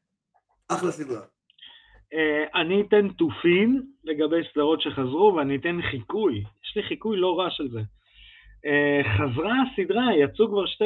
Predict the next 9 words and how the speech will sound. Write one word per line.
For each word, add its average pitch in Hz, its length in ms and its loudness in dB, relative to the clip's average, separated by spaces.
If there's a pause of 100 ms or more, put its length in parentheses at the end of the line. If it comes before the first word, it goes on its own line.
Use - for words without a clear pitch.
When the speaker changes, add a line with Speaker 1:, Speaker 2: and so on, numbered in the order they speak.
Speaker 2:
פרקים 190 420 2
של 180 300 0 (440)
By - 300 -2
the 403 100 0 (180)
Order 202 340 4
of 165 60 -8 (100)
the 208 80 10 (140)
Peaky 202 360 -6 (180)
Fucking 190 500 -2